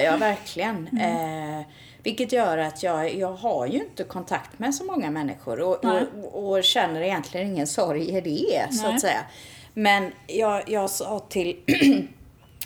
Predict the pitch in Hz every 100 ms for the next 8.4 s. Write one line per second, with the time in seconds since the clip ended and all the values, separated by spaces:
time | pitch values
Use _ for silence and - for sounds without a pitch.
0 | - - 220 170 147 - - - 262 269
1 | 285 254 139 131 - - - 160 151 151
2 | 151 151 175 233 359 320 277 - - -
3 | - 196 240 185 143 147 - 131 - -
4 | 170 - - - - - - - - -
5 | 240 247 226 - 240 214 233 240 202 170
6 | 175 190 202 - - 277 415 - - 151
7 | 135 202 - - 226 220 240 208 226 214
8 | - - 180 160